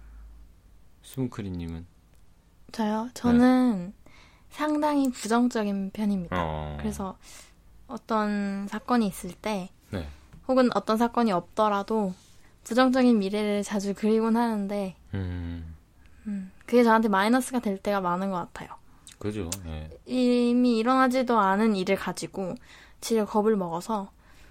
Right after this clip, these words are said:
Speaker 1: 에너지를 뺏기죠.
Speaker 2: 그렇죠.
Speaker 1: 음.
Speaker 2: 에너지를 뺏기고, 어, 받지 않아도 될 스트레스를 미리 받고
Speaker 1: 음.
Speaker 2: <laughs> 선물 받아, 받고 싶어 하는 것처럼 막
Speaker 1: 그렇죠.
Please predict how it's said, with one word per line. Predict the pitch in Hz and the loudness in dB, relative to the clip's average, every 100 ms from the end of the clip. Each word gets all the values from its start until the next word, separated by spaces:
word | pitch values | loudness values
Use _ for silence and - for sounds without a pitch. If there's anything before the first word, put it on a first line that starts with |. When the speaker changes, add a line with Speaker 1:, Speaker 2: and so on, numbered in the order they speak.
| - | -6
Speaker 1:
에너지를 | 95 107 95 80 | -4 -2 -4 -8
뺏기죠. | - - 80 80 | -10 -8 -10 -8
Speaker 2:
그렇죠. | 73 233 226 233 | -4 -4 -4 -8
Speaker 1:
음. | - | -4
Speaker 2:
에너지를 | 226 233 233 226 | -2 0 0 -2
뺏기고, | 240 277 - 254 233 240 247 247 - - - | -4 -10 -8 -6 -2 0 -2 -6 -18 -20 -10
어, | 202 196 196 202 - | -8 -6 -8 -12 -10
받지 | - 226 - | -8 -6 2
않아도 | 233 220 220 | 4 4 2
될 | 214 214 | -2 -4
스트레스를 | - - 269 247 240 | -6 -6 -6 -4 -4
미리 | 214 220 240 247 | -2 0 2 0
받고 | - - - 208 - | -4 -10 -6 -6 -8
Speaker 1:
음. | - - 87 80 78 76 - | -10 -6 -6 -8 -12 -16 -20
Speaker 2:
<laughs> | - - - | -20 -20 -16
선물 | - 285 285 277 | -2 2 4 2
받아, | 262 220 208 - | 0 -2 -2 -4
받고 | - - 220 | -6 -2 -2
싶어 | 214 220 | 0 2
하는 | 220 233 | 2 2
것처럼 | 190 - 196 185 | -2 -4 -6 -6
막 | - | -6
Speaker 1:
그렇죠. | 104 - 92 | -6 -4 -6